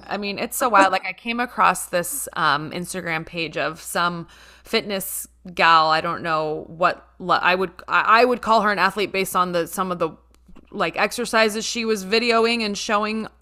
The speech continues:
on there. And I just thought, "Holy shit, like, the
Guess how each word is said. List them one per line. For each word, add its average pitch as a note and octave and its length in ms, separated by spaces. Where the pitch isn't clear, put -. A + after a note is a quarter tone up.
on G#3+ 180
there. A3 200
And G3 160
I G3+ 100
just G3+ 180
thought, E3+ 300
"Holy B3 640
shit, F3 400
like, C#3 240
the F3+ 340